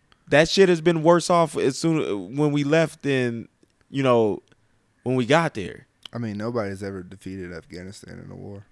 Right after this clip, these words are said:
Speaker 1: Yeah, that, that's true. So, uh, that, and so that's what I'm saying. It's like, we have been into smaller countries. Like, that whole Black Hawk Down shit, that shit was our, ultimately our fault.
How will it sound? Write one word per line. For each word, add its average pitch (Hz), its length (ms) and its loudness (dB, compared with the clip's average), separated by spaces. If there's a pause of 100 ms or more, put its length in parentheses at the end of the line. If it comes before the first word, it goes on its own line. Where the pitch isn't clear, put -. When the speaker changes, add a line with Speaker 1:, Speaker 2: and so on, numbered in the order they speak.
(120)
Speaker 1:
Yeah, 180 220 4
that, 143 340 0
that's 147 320 2
true. 151 480 4 (320)
So, 143 240 4
uh, - 160 2
that, 143 280 2
and 127 320 -4 (220)
so 135 240 0
that's 139 180 2
what 147 80 -2
I'm 131 80 -6
saying. 170 300 -2
It's 123 120 -2
like, 113 160 2
we 160 220 0
have 151 220 2 (380)
been 151 180 6
into 131 340 2
smaller 160 480 6
countries. 90 600 -8
Like, 113 240 2
that 143 160 2
whole 170 220 2
Black 143 340 0
Hawk 165 240 0
Down 180 320 0
shit, 220 360 2 (1080)
that 170 240 8
shit 208 260 4
was 156 160 2
our, 175 240 8 (540)
ultimately 185 580 6
our 143 240 4
fault. - 360 -6